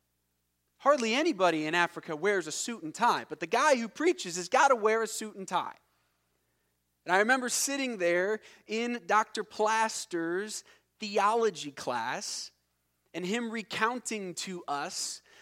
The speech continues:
that when he goes to Africa, he takes one suit,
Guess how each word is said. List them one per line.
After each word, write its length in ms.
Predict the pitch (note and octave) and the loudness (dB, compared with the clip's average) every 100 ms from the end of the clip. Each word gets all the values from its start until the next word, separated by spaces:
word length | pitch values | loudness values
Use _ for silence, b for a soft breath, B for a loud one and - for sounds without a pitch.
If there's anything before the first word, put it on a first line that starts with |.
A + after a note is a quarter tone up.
| B | B
that 160 | F#3+ | -2
when 120 | G3 G3 | 0 -2
he 240 | G3 C#4 | 0 -2
goes 340 | A#3+ A#3+ A3 | 2 2 2
to 160 | - - | -2 2
Africa, 640 | G3+ A3 - D#3 C#3 C3+ E3 B B | 4 4 0 -6 -2 -2 -4 B B
he 180 | - C4 | -6 -4
takes 500 | - C4+ C#4 - - | -2 -2 -2 -4 -6
one 440 | - E3 A3+ C#4 | -10 -2 -2 0
suit, 520 | C4 - F#3 A3 - | -4 -6 -6 -10 -18